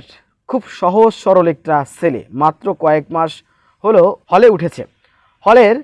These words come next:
সিকিউরিটি বিষয়গুলো ওকে কয়েকবার ধরে ধরে বোঝানো হয়েছে। প্রায় বছর খানেক আগে কোনো এক ভিডিওতে একটা ছোট কমেন্ট সামনে আসে,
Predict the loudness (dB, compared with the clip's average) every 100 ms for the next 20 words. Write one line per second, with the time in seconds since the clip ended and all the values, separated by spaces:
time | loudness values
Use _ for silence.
0 | -14 -12 -6 -2 -2 -2 -4 -2 -2 -2
1 | 0 0 0 _ _ _ -2 -2 2 2
2 | 2 2 0 0 -4 -2 0 0 -2 -6
3 | _ _ _ -6 0 2 0 0 -4 -4
4 | -16 _ _ _ 2 2 2 -4 _ _
5 | _ -6 -2 2 2 2 2 0 0 -6
6 | -20 -20 _ _ 0 2 2 0 -4 -4
7 | 0 0 0 -8 _ _ -6 -2 2 0
8 | 0 -4 -6 -8 -6 -4 -4 -4 -6 0
9 | 2 0 -6 _ _ _ _ -2 2 2
10 | 0 -2 -2 0 -2 -4 -12